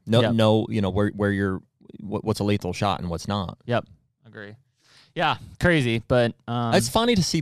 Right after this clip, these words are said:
Speaker 1: guys' reactions to, I mean, that's, um, I keep coming back to, you know, Winky, and I guess other guys too, but it's, it's funny to watch guys' reactions when they hit deer in certain places.
Speaker 2: Sure.
Speaker 1: Every one of us has watched a shot on a T V show or on,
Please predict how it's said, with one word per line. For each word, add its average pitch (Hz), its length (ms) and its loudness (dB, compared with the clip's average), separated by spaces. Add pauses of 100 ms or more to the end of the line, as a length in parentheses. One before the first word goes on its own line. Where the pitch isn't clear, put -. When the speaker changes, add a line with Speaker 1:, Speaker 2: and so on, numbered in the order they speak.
(140)
Speaker 1:
guys' 117 260 2
reactions 98 500 -4
to, - 80 -4
I - 20 -2
mean, 123 100 0
that's, 131 220 -2 (520)
um, 98 480 -2 (1600)
I 123 80 -2
keep 127 180 -4
coming 107 180 4
back 95 200 0
to, 95 240 0
you 120 60 -4
know, 98 80 2
Winky, 92 340 -2
and 151 220 0
I 160 60 4
guess 160 160 4
other 110 220 0
guys 101 280 0
too, 113 180 0
but 107 100 2
it's, - 140 -4
it's - 200 -4
funny 190 280 0
to 123 100 0
watch 107 320 2
guys' 110 280 0
reactions 98 600 -4
when 107 100 -2
they 95 100 -2
hit 110 240 -2
deer 98 280 -2
in 87 80 -6
certain 90 300 -6
places. - 600 -4 (260)
Speaker 2:
Sure. 160 320 -2 (600)
Speaker 1:
Every 160 280 8
one 139 220 6
of 113 120 4
us 101 200 2
has 107 180 4
watched 113 260 2
a 104 40 -2
shot 98 500 2
on 98 200 -2
a 92 40 -2
T 113 140 -2
V 104 80 0
show 101 320 2
or 95 160 0
on, 90 60 -4